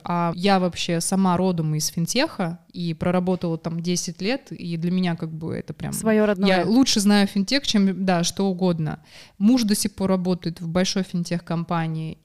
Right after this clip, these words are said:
Speaker 1: и, м, прям как-то вот, э, на бровях. Прям,
Speaker 2: Мгм.
Speaker 1: прям очень на бровях.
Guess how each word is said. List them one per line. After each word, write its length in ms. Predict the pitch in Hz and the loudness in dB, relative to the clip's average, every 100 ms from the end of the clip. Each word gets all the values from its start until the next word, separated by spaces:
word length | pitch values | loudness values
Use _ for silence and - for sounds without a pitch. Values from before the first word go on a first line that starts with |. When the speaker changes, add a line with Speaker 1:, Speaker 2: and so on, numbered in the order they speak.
| - | -4
Speaker 1:
и, 320 | 196 190 190 | -2 2 2
м, 400 | 185 185 180 175 | 2 2 0 -2
прям 540 | 190 214 240 208 170 - | 2 4 4 2 0 0
как-то 340 | 202 - 185 | -2 0 -4
вот, 280 | 180 185 - | -2 -4 -2
э, 260 | 170 165 160 175 - _ _ | -2 -2 -4 -8 -12 _ _
на 180 | 202 208 | 0 4
бровях. 600 | 214 214 180 143 - - _ _ - | 6 6 4 -2 -10 -20 _ _ -8
Прям, 320 | 175 165 175 | -4 -2 -2
Speaker 2:
Мгм. 120 | 180 | 0
Speaker 1:
прям 220 | 196 214 170 | 4 6 4
очень 300 | 156 - 156 | 0 -4 -4
на 80 | |
бровях. 520 | 151 156 151 151 170 | -2 -4 -4 -6 -8